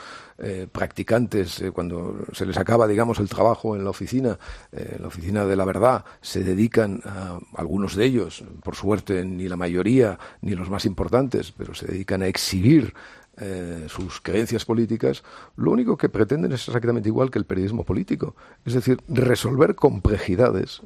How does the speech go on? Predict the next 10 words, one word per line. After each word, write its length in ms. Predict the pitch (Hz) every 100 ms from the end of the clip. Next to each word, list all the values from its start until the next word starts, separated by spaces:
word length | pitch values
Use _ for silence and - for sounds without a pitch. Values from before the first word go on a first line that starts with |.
| -
resolver 380 | - 73 87 104
complejidades 500 | - - - 92 92
de 40 |
la 100 | 87
política, 420 | - 95 135 113
como 160 | - 82
puede 200 | - 92
ser 140 | - 92
muchas 280 | 104 110
veces 280 | 90 95 98